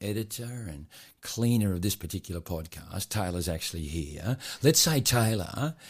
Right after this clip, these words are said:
is the educational minister. And as a result of your experiences in education, you want to look the educational minister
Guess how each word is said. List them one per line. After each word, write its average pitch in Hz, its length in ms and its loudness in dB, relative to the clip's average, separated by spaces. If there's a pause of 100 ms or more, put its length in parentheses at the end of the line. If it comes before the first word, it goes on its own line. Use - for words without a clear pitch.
(240)
is 101 400 2 (140)
the 104 220 6
educational 104 680 6
minister. 98 560 2 (1120)
And 95 160 -6
as 101 220 0
a 104 60 4
result 113 480 2
of 104 100 0
your 117 260 4
experiences 135 760 -2
in 117 80 -2
education, 104 1080 -4
you 120 220 -2
want 127 180 0
to 104 60 0
look 104 240 -2
the 107 120 -2
educational 101 720 -6
minister 107 600 -2